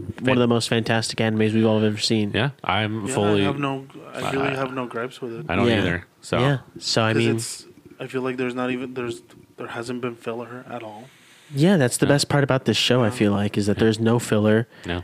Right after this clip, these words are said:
Speaker 1: Everything that's set up is resolved at the end of
Speaker 3: Yeah.
Speaker 1: your watching.
Speaker 2: Yep.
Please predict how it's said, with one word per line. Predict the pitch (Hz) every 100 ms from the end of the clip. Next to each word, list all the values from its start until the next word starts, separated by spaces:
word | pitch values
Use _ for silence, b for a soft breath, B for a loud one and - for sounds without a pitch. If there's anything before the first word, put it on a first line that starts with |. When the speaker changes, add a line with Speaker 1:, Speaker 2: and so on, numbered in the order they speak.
| -
Speaker 1:
Everything | 120 143 170
that's | 151 -
set | 139 123
up | 120 -
is | 104 101 - _ - - -
resolved | 135 127 117 110 104 98 - -
at | 120
the | 123 117
end | 117
of | 110
Speaker 3:
Yeah. | 107
Speaker 1:
your | 101 113 110
watching. | 104 104 - 107 113
Speaker 2:
Yep. | 85